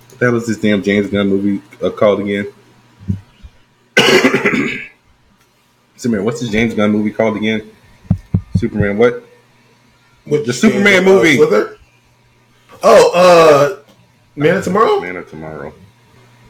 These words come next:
Speaker 1: I'm gonna look this up real quick. <clears throat> Well, anyway, uh, Jacob Elordi s-, passed on it because he said that the character was too dark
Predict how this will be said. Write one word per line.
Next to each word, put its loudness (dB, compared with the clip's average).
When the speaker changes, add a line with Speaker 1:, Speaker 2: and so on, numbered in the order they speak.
Speaker 1:
I'm -6
gonna -4
look -6
this -12
up -6
real -8
quick. -10
<clears throat> 0
Well, 2
anyway, -2
uh, -2
Jacob 0
Elordi 2
s-, -8
passed -2
on -2
it -6
because -8
he -8
said -2
that 0
the -10
character -4
was -8
too -8
dark -6